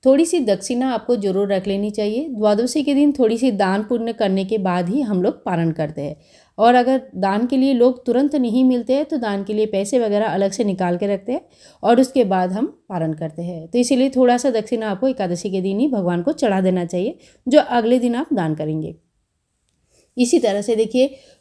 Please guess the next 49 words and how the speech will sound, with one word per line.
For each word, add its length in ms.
बहुत 420
ही 120
सरल 380
विधि 280
से 200
आप 340
पूजा 280
कर 180
सकते 340
हैं 240
विजया 380
एकादशी 460
की। 300
जो 200
भी 140
स्टूडेंट 440
पढ़ाई 280
कर 220
रहे 120
हैं, 120
नौकरी 360
के 100
लिए 160
तैयारी 440
कर 200
रहे 100
हैं 160
या 260
संघर्ष 520
है 80
जीवन 280
में, 200
जो 180
भी 140
संघर्ष 480
है 80
आपका, 300
उसमें 320
विजय 320
प्राप्ति 400
के 140
लिए 120
आपको 280
इस 240
व्रत 300
को 80
जरूर 280
करना 320
चाहिए। 420